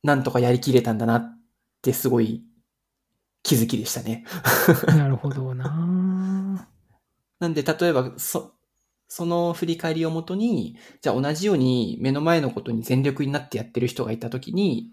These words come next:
Speaker 1: その人が、
Speaker 2: うん。
Speaker 1: なんか、ふとした時に、あ、自分成長してた、よかったなって思えるような環境を作ってあげたい、あげる人になるのか、
Speaker 2: うん。
Speaker 1: それとも、いや、俺もまだ、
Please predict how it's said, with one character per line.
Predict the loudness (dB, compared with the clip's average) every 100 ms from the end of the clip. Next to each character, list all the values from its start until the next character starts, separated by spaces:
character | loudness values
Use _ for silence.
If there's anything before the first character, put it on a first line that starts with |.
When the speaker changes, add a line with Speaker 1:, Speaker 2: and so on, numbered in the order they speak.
| -6
Speaker 1:
そ | -2
の | 0
人 | 2 2
が、 | 2 -2 -10 -20 -20 _
Speaker 2:
う | -10
ん。 |
Speaker 1:
な |
ん |
か、 | -8 -12 _ _ _
ふ | -6 -2
と | -2
し | -2
た | -6
時 | -6 -6
に、 | -2 0 0
あ、 | -2
自 | -2
分 | -6 -4
成 | -4 -4
長 | -4 -6
し | -4
て | -4
た、 | -2
よ | -2
か | -2
っ | -4
た | -2
な | -2
っ | -4 -4
て | -4
思 | 0 0
え |
る | 2
よ | 0
う | 0
な | 0 0 -2 -10 -20 -20 _ -4
環 | -2 -2
境 | 0 2 4
を | 2
作 | -6 -8
っ |
て | -6 -6 -4 -2
あ | -2
げ | 2
た | 2
い、 | 2 0 -10 -20 _ -2
あ |
げ | 0
る | 0
人 | 0 0
に | 2
な | 2
る | 0
の | -4
か、 | -2 -2 -4 -10 -18 _ _ _ _ _ _ -2
Speaker 2:
う |
ん。 | 0 -4 _ _ _
Speaker 1:
そ | -6 -2
れ |
と | 0
も、 | 2 2 -2 -4
い | -2
や、 | 0
俺 | 0
も | 0 0
ま | 0
だ、 | 0 -2 -6